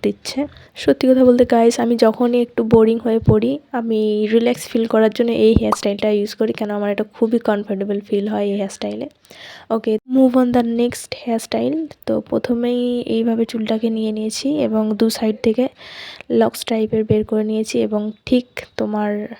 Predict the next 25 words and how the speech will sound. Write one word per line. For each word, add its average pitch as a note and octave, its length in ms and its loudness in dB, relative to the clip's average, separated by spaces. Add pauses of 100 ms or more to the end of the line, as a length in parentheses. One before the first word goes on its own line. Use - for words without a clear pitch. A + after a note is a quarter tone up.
(360)
ফিঙ্গার্সের A3+ 800 2 (160)
হেল্প A3 280 6
নিয়ে A3 260 2
এইভাবে A3 600 2 (580)
হেয়ারটাকে A3 440 0
সিকিউর A3 480 -2
করে G#3+ 220 0
নিতে A3 220 0
হবে, A#3+ 120 2 (100)
ঠিক B3 140 -2 (100)
আমি G#3+ 200 0
যেইভাবে G#3+ 500 2
ভিডিওতে G#3 440 0
দেখাচ্ছি। G#3+ 580 -2 (420)
And G#3+ 200 -2
কোনো A3 300 -4
একটা A#3 380 -4
ধরনের, A3 580 -4 (200)
মানে, G3+ 480 -6
I G3+ 100 -6
mean, G3+ 400 -6 (480)
বড় G#3+ 280 2
ধরনের A3 400 -2
ক্লেচার G#3 440 -4
নিয়ে A#3+ 280 -4